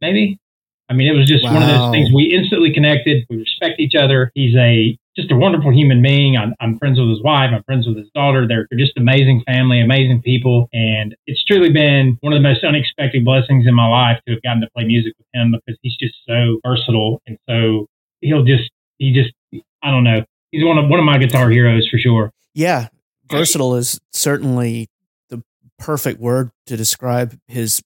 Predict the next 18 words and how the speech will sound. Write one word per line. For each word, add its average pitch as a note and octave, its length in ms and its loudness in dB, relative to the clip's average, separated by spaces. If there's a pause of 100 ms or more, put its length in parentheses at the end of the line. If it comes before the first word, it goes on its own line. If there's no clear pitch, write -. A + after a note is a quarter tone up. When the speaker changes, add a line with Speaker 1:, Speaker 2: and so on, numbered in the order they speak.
(140)
Speaker 2:
musicianship. A#2 800 -6 (880)
I, B2 200 -4 (260)
those B2+ 380 -4
handful C#3 440 -2
of A#2+ 100 -4
times A#2+ 340 -6
that A#2+ 80 -8
I A#2 80 -4
played A#2+ 320 -8
with A#2+ 180 -8
you A2+ 100 -8
guys, G#2+ 360 -6
I'm A2 160 -4
like, G2+ 200 -8 (200)
"Whoa." A#2+ 680 -2 (500)
He C#3+ 60 -2
Speaker 1:
Yeah. D3 100 -2
Speaker 2:
just, D#3 300 -2